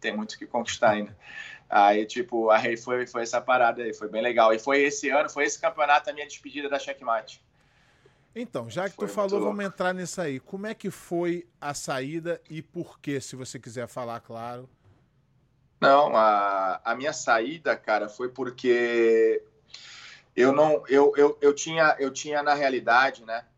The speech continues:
Speaker 1: eu, eu sempre quis ter uma equipe. Eu sou, eu sou um cara que tem uma personalidade, uma característica de sempre de ter liderança, né? Não é porque eu escolho, é porque é minha característica. Eu vou assumindo responsabilidades, daqui a pouco tá tudo nas minhas costas e eu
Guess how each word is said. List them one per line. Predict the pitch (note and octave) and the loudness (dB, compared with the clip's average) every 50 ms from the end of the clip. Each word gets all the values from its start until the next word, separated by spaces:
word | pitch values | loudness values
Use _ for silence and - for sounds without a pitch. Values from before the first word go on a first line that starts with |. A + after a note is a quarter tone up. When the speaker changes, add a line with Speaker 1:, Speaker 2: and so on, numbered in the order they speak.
| _ _ - | _ _ -16
Speaker 1:
eu, | G#2+ A#2 A#2 A#2 A#2 A#2 A2+ A2+ A2+ A2 A2 A2 G#2+ G#2+ G#2+ | -14 -10 -8 -6 -6 -6 -6 -8 -8 -10 -8 -6 -6 -6 -6
eu | A#2+ A#2+ | -6 -6
sempre | - - D3+ D3+ - | -4 -4 -6 -6 -6
quis | - E3+ D#3 - | -6 -6 -4 -2
ter | - D#3+ | 0 2
uma | D#3 D#3+ F3+ | 2 4 2
equipe. | F3+ - - A#2 G#2+ - - G2 | 0 0 -2 -6 -8 -6 -6 -4
Eu | G#2+ A2+ | -4 -2
sou, | - - D3 C3+ | 0 0 0 0
eu | C3+ | 0
sou | C3 - D3+ D3 | 0 0 0 0
um | C#3+ | 2
cara | - C#3+ C#3 C#3+ C#3 | 4 4 4 4 2
que | - | 0
tem | - C#3+ | -2 -2
uma | C#3 C3+ | -2 -2
personalidade, | C3 - C#3 A#2+ - - C3 B2+ B2 A#2+ A2+ G#2+ A#2 B2 B2 B2 B2 | -2 -4 -6 -12 -10 -8 -6 -6 -6 -6 -4 -2 0 0 0 0 -2
uma | B2 A#2 A#2 | -6 -6 -4
característica | - C3 A#2+ B2 A#2+ _ - A#2+ A#2 B2+ C3 - - C3 | -2 -2 -4 -4 -4 _ -10 -10 -10 -10 -10 -12 -12 -12
de | - A#2+ B2+ B2+ B2 B2 | -12 -10 -6 -4 -4 -4
sempre | A#2+ - C3+ C3 - - | -4 -4 -6 -6 -8 -10
de | - - C3 | -18 -20 -8
ter | B2+ C#3+ C#3 | -4 -2 -2
liderança, | C3 C3+ C3+ C3+ C#3+ C3+ B2+ B2 B2 A#2+ A2+ - - A2+ | -2 -2 -2 0 2 2 4 2 0 0 -4 -4 -2 0
né? | G#2+ A2+ A2 A2+ | 2 4 2 2
Não | A#2 B2 C#3+ | 2 2 2
é | F3+ | 2
porque | - - - F3+ | 0 -2 -6 -4
eu | F3 | -4
escolho, | F3 - - _ - D3+ D#3+ C#3+ B2+ | -4 -6 -8 _ -2 0 2 2 0
é | |
porque | B2+ - C3 B2+ - | -2 -4 -6 -6 -6
é | C3+ | -4
minha | C#3+ D3+ | -2 -2
característica. | D3 - D#3 D#3 D#3 D3+ - - D#3+ D#3 D#3 C#3 - - C#3+ | 0 2 2 2 2 0 -2 -4 -2 -2 -2 -2 -2 -2 -2
Eu | B2+ | 0
vou | A2+ D3 | 4 4
assumindo | D3 C#3+ - D#3 D3 C#3+ C#3+ C#3 | 4 4 2 -4 -4 -4 -2 -2
responsabilidades, | C3+ C#3 C3+ - - C3 - C#3 B2+ A#2+ A#2 A2+ B2+ D#3 E3+ E3 E3 - | -2 -2 -2 -2 -4 -2 0 0 0 0 0 2 4 4 4 4 2 -4
daqui | C#3 C3+ - | -8 -6 -6
a | C#3 | -6
pouco | - - D#3 D3+ - _ | -6 -6 -10 -14 -10 _
tá | - D#3+ C#3 | -4 -4 -4
tudo | - D#3 D#3 D#3+ | -4 -8 -12 -8
nas | D#3+ E3 E3 | -6 -6 -2
minhas | E3 E3 D#3+ - | -2 -4 -4 -4
costas | - - D3+ E3 E3+ E3 - D#3+ D3+ - | -4 -2 0 0 0 -2 -6 -12 -12 -10
e | |
eu | E3 E3+ F3 E3+ | -8 -6 -8 -8